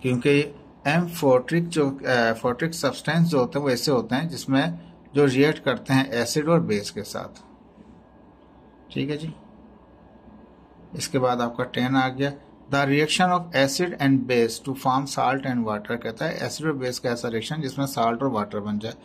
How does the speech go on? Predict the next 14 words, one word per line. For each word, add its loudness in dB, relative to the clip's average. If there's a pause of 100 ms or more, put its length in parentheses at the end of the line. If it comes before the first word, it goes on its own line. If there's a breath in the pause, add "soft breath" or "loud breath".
(320 loud breath)
तो -2
वो 4
न्यूट्रलाइजेशन 2
कहलाता -6
है -4
हमारे -4
पास। -12 (1200 loud breath)
हाइड्रेशन 0
नहीं 4
कहलाता, 0
हाइड्रोलाइसिस -4
भी -2
नहीं 2
कहलाता -2